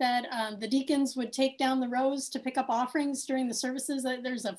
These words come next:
formal name for these boxy offering plates,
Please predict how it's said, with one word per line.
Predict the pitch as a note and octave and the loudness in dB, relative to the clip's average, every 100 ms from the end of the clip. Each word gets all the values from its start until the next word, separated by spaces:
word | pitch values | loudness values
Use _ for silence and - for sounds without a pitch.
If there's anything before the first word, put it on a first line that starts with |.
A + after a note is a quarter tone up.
| - | -6
formal | C#4 B3+ A3 G#3+ | -2 -2 -2 -2
name | A#3+ A#3+ | -4 -4
for | A#3 G3 | -6 -8
these | G#3 G3+ F#3 - - _ _ G3+ F#3 | -6 -6 -8 -10 -16 _ _ -10 -2
boxy | G#3+ A3 - A3+ G3+ G3 G#3 - - A#3 | 0 2 0 -2 -4 -6 -10 -14 -12 -2
offering | G3+ G3+ A3 G3 F3+ | -2 -2 -6 -8 -6
plates, | G3+ G#3 C4+ - | -4 -4 -6 -8